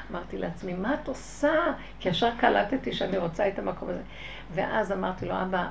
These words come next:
עד הקבר אני אהיה ככה, ותרחם עליי, תיכנס אתה בפגם הזה."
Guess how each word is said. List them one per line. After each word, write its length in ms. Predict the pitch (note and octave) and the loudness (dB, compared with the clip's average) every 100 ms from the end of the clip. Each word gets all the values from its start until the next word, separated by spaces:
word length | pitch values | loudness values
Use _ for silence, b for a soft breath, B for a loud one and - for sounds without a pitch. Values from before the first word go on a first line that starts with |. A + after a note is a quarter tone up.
| B3+ | 0
עד 160 | A3 | 2
הקבר 460 | G3+ - - - F3+ | 2 0 2 2 2
אני 240 | E3 E3+ | 0 -2
אהיה 120 | F3 F3 - | -2 -2 0
ככה, 220 | D#3+ F3+ | -2 -2
ותרחם 500 | D#3 D#3 F3 D#3 F#3+ | -4 0 0 0 0
עליי, 200 | F#3 F#3 | 4 2
תיכנס 380 | F#3+ - F#3 G#3 | 2 0 2 2
אתה 160 | A#3 - | 4 6
בפגם 480 | - - - E3+ E3+ | 6 2 2 4 4
הזה." 260 | E3+ G#3 | 4 2